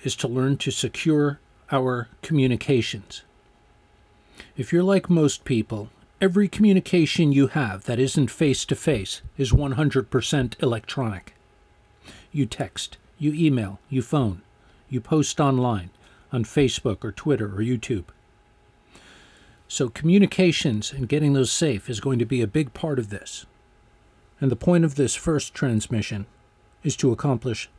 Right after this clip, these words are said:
three things. The first thing will be to understand why you're going to take the first step toward securing your communications by encrypting them. The second thing will be to take the first step to do that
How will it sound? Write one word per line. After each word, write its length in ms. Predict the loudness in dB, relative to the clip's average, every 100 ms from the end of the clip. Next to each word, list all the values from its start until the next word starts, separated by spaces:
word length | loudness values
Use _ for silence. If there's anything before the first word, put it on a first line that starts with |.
| _
three 260 | 0 2
things. 480 | 2 -4 -4 -10 -18 _ _ _ _ _ _ _ _ _ _ _ _ _ _ _ _ _ -20 -20 _
The 60 | -14
first 300 | -2 0 2
thing 140 | 4
will 100 | 4
be 140 | 4 4
to 120 | 4
understand 580 | 4 2 -2 0 0 0
why 280 | 0 2 2
you're 200 | 2 0
going 260 | 0 0
to 100 | -2
take 300 | -6 -4 -4
the 100 | -6
first 320 | -6 -4 -4
step 340 | -4 -6 -6 -10 _ -4
toward 240 | -2 -2
securing 500 | -2 -2 2 2 2
your 120 | 0
communications 880 | 0 0 0 0 -2 -2 0 -2 -2
by 380 | -4 -4 -2 -4 -6
encrypting 880 | -4 -4 -6 -2 -2 -2 -2 -2 -4
them. 220 | -8 -12 -18 _ _ _ _ _ _ _ -20 -20 -20 -20 -20 -20 -20 _
The 80 | -6
second 380 | 0 2 4 2
thing 200 | 4 6
will 100 | 4
be 200 | 4 4
to 80 | 2
take 340 | 2 0 0
the 120 | -4
first 340 | 0 2 2 2
step 320 | 0 0 -2
to 100 | -6
do 260 | 4 4 6
that 300 | 2 -2